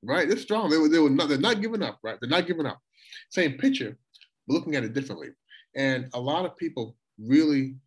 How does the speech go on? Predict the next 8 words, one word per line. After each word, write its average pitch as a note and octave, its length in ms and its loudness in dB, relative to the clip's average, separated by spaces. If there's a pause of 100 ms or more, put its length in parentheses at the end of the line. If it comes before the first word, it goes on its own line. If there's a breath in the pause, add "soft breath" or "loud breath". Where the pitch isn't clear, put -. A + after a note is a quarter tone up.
(340)
can A#2 180 -8
benefit D3 460 -4
from A2 240 -10
having C#3 460 -6
that A#2 200 -4 (140)
first C3+ 360 -4 (380)
positive A#2 480 -4 (440)
view A2+ 480 -4